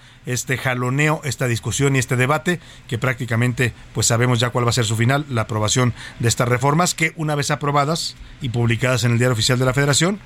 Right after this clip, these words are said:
si es el caso, porque si hacen algún cambio a lo que aprobó la, la minuta que les mandó la Cámara de Diputados, tendrá que regresar a la Cámara de Diputados, pero digamos, si, si resuelven esa parte, que estaban viendo cómo resolverla,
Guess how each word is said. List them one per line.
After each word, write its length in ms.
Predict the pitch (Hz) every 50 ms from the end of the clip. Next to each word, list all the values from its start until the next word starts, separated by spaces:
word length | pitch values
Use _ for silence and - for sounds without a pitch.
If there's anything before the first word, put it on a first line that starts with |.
| - - - -
si 160 | - - 135 127
es 100 | 117 160
el 80 | 143
caso, 260 | 123 180 190 - 185
porque 220 | 127 113 101 - 101
si 80 | 110
hacen 180 | 127 - 151 139
algún 220 | 127 117 117 135
cambio 460 | 123 - 139 143 143 143 143 135 117 - - - - - - -
a 60 | 120
lo 120 | 120 117
que 80 | - 120
aprobó 340 | 117 - 113 113 120 127 139
la, 460 | 143 135 123 113 110 107 107 110 -
la 140 | 120 113 110
minuta 280 | 113 117 131 120 - 135
que 120 | - 117
les 100 | 113 104
mandó 180 | 113 113 117 131
la 120 | 135 123
Cámara 260 | - 131 127 131 127
de 60 | 123
Diputados, 380 | 123 120 143 139 - 151 151 143
tendrá 220 | - 120 110 120
que 120 | 120 - 127
regresar 500 | 117 113 107 107 104 - 156 185 214 - - - - - - - - -
a 60 | -
la 100 | 113 113
Cámara 260 | - 117 120 127 127
de 60 | 127
Diputados, 480 | 127 131 165 - 180 170 196 202 - - - - - - - - -
pero 140 | - 120 120
digamos, 320 | 120 123 139 147 156 139
si, 160 | - 127 117 - - -
si 200 | - - - 123
resuelven 400 | 123 123 - 151 160 165 165 160
esa 180 | - 160 151
parte, 220 | - 175 185 180 -
que 60 | 147
estaban 260 | - - 135 135 135
viendo 220 | 135 135 135 131
cómo 160 | 117 131 131 127
resolverla, 560 | 120 - 131 127 131 143 139 135 160 170